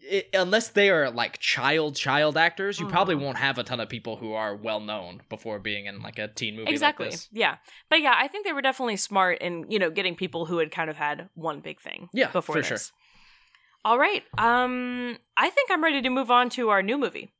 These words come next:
Speaker 1: Oh, well, well, what is your, di-, what is your overall verdict?
Speaker 2: Oh, okay. Well, my overall verdict is, as a nineties producer, I would definitely greenlight this.
Speaker 1: Okay.
Speaker 2: Just as is, as a whole.
Speaker 1: Okay.
Speaker 2: Now, I think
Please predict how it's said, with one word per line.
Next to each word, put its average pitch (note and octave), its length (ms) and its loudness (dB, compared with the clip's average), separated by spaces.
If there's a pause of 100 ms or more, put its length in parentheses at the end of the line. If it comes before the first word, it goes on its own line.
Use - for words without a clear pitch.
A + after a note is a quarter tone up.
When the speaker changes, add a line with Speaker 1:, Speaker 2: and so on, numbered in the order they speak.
(240)
Speaker 1:
Oh, A3 140 6
well, G3+ 360 6
well, G3 200 6
what G#3 160 6
is G#3 160 2
your, F#3+ 260 6 (400)
di-, F3+ 240 2 (140)
what E3 200 0
is E3+ 120 0
your F#3 160 4
overall F3 420 6
verdict? D#3 540 0 (240)
Speaker 2:
Oh, C4+ 560 6 (240)
okay. G3 400 2
Well, A3 160 4
my A#3+ 140 6
overall C4 340 4
verdict G3+ 300 0
is, F3 180 -4
as G3 200 2
a G3 40 -6
nineties F3+ 560 -2
producer, D#3+ 580 -6
I E3 140 0
would D#3+ 160 -6
definitely D#3 320 -6
greenlight C#3+ 400 -8
this. D3 360 -8
Speaker 1:
Okay. D3 360 0 (200)
Speaker 2:
Just - 280 2
as E3 260 0
is, D3 380 -6
as D#3+ 180 0
a D#3 80 -8
whole. C#3 460 -8
Speaker 1:
Okay. C#3 320 0 (260)
Speaker 2:
Now, C#4+ 680 6 (140)
I A3+ 120 4
think C4+ 540 -6